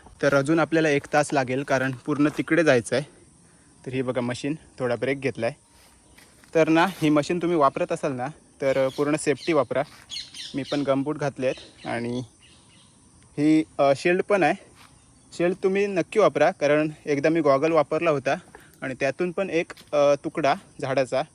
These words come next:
डोळ्यात गेला होता आणि खूप भयंकर झालं होतं ते. म्हणजे एक महिना पूर्ण ब्लर दिसत होतं. त्यामुळे तुम्ही शील्ड वापरा,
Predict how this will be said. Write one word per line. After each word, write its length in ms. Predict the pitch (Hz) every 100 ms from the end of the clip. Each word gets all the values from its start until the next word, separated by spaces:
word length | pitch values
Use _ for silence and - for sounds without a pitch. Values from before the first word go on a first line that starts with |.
| -
डोळ्यात 200 | 135 139 139
गेला 140 | 127
होता 220 | 117 117
आणि 120 | 123 127
खूप 180 | 156 151 - - _ _ _ -
भयंकर 360 | 139 151 175
झालं 200 | 147 139
होतं 160 | 127 123
ते. 200 | 131 165 - -
म्हणजे 260 | 127 127
एक 80 | 135
महिना 220 | 143 139 139
पूर्ण 400 | 147 143 143 143 - _ - _
ब्लर 260 | 143 156 190
दिसत 280 | 170 180 147
होतं. 180 | 127 165 156
त्यामुळे 220 | 143 147
तुम्ही 260 | 151 165 185 -
शील्ड 240 | - 190 208
वापरा, 320 | 143 -